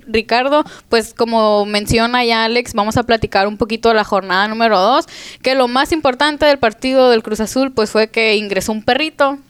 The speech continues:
a la cancha, con eso les digo todo. Y también el caso del Ascenso M X y, por supuesto, la llegada del Chicharito, que ahora reventó las redes sociales. Ya se sabía, pero hoy se hizo totalmente oficial, así que vamos a platicar un poquito de esto más adelante.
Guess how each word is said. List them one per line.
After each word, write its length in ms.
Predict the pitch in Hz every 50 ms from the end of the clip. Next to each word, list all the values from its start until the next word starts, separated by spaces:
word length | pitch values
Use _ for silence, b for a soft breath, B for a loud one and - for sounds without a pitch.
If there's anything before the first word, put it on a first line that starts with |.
| B B B -
a 100 | - 208
la 120 | 208 208
cancha, 320 | - - 254 247 - 269 254
con 180 | 254 233 220
eso 180 | 220 214 254 233
les 160 | 226 214 208
digo 220 | 208 214 208 233
todo. 460 | 226 - 277 277 269 269 262 269 262 B B B B B B B
Y 140 | - 240 233
también 360 | 240 226 220 220 220 220 233
el 140 | 254 254 -
caso 440 | 247 240 233 233 254 247 240 247 240
del 180 | 233 220 208 214
Ascenso 280 | 196 214 202 202 214
M 200 | 226 247 262 285
X 260 | 320 311 - 359 349
y, 60 | 302 262
por 160 | - 233 233
supuesto, 360 | 226 202 - 208 214 - 233
la 80 | 226 240
llegada 220 | 233 208 190 196
del 80 | 214 233
Chicharito, 560 | 226 247 226 - 190 196 226 - - 277 269
que 100 | - 254
ahora 380 | 214 190 185 196 208 247 254 254
reventó 580 | 240 226 226 214 202 196 190 185 - 202 202
las 160 | 208 226 240 240
redes 240 | 254 226 220 233 233
sociales. 400 | 226 196 - - 226 247 285 294
Ya 100 | 269 294
se 120 | 320 403 415
sabía, 540 | - 262 233 214 214 226 240 254 277 277 269 B B B B B B -
pero 260 | 233 233 226 214 208
hoy 160 | 202 208 233
se 120 | 233 254 226
hizo 300 | 240 233 - 247 233 226
totalmente 560 | 233 202 196 208 208 214 220 220 220 208 233
oficial, 460 | 233 233 233 214 - 226 220 247 269
así 180 | 262 254 175 214
que 100 | - 214
vamos 240 | 208 202 220 220 -
a 60 | 226
platicar 420 | 220 214 196 - 180 175 - 190 202
un 100 | 208 202
poquito 340 | - 220 226 220 - 220 214
de 100 | 196 185
esto 180 | 185 - 214
más 180 | 202 190 185 -
adelante. 460 | 214 185 156 113 107 101 - - -